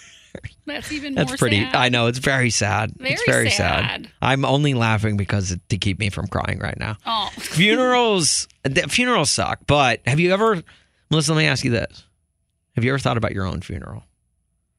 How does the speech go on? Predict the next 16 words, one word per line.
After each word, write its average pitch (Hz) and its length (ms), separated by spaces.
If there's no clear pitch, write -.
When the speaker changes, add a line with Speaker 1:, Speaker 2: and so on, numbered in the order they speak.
Speaker 1:
Not 262 360
a, 571 340
a 302 60
little 302 360
bit. - 300
But 294 140
I 302 160
don't, 349 140
I 339 40
don't, 392 220
I 269 100
think 392 200
I 311 40
want 254 140
a 165 40
party. - 500